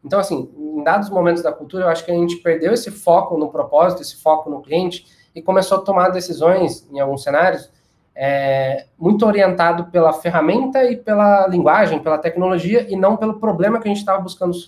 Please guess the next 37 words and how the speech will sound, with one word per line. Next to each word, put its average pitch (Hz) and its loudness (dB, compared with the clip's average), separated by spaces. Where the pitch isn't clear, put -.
resolver. 156 -2
E 143 -2
aí 165 4
eu 185 6
acho 175 0
que 185 -4
isso, 202 -4
é, 151 -10
realmente 175 2
foi 180 0
algo 170 4
que 165 -2
a 147 0
gente 170 -2
precisou 175 -2
sofrer 240 0
essa 247 0
dor 196 2
pra 202 4
dar 175 2
aquele 202 0
empurrãozinho 190 0
na 180 2
cultura 175 -6
e - -8
falar, 180 0
"Não, 175 4
turma, 151 2
olha, 123 0
é 131 -8
foco 151 2
realmente 180 0
no 220 0
nosso 220 0
propósito, 208 0
é - -18
foco 170 -2